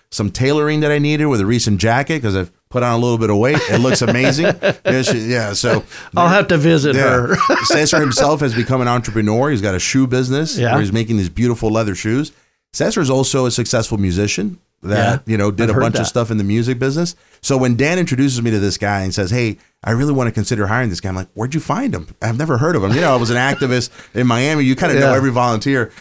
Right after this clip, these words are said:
Speaker 1: He's like, "Don't worry about it. He's amazing."
Speaker 2: <laughs>
Speaker 1: Guy comes in. I'm like, "Who is this guy?" Dan met him on a soccer field.
Speaker 2: Yeah.
Speaker 1: And immediately, though, he got it. And I was like, "Wow, they, he, he can really express what we're all
Speaker 2: Right.
Speaker 1: about, even better than us."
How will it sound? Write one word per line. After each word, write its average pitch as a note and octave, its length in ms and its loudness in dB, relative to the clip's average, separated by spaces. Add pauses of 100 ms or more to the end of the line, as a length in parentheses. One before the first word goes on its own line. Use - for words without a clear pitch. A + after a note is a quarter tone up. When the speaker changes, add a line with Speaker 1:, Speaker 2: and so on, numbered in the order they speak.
Speaker 1:
He's A#2+ 140 0
like, B2 100 -4
"Don't D3+ 140 -2
worry D3+ 180 0
about C3 260 -2
it. B2+ 220 -2
He's C3+ 180 2
amazing." C3+ 560 0 (140)
Speaker 2:
<laughs> - 160 -4
Speaker 1:
Guy D#3 180 0
comes C3 320 0
in. B2+ 420 0
I'm A2+ 140 0
like, G#2 220 0 (160)
"Who D#3+ 160 0
is B2 140 0
this A#2+ 160 -2
guy?" A2+ 440 0 (260)
Dan B2 240 2
met B2 120 2
him A#2+ 100 0
on G#2+ 120 0
a G2+ 60 -2
soccer G2+ 380 -2
field. G#2 540 0
Speaker 2:
Yeah. C3+ 340 4
Speaker 1:
And C3 320 0
immediately, D3+ 540 2
though, A2 140 0
he B2 100 2
got C#3+ 320 0
it. F2+ 160 -4
And A2 160 -2
I A#2+ 80 0
was G#2+ 200 0
like, F#2 140 -2
"Wow, G#2+ 240 -6
they, G#2+ 240 -2
he, B2+ 340 -2
he C#3+ 160 0
can A#2+ 180 -2
really A2+ 260 2
express G#2+ 480 -2
what G#2+ 220 0
we're G2+ 140 0
all G2+ 100 0
Speaker 2:
Right. E2+ 100 -6
Speaker 1:
about, F#2+ 380 0
even G2+ 240 -2
better G#2+ 200 0
than F2+ 140 -4
us." G#2 320 -4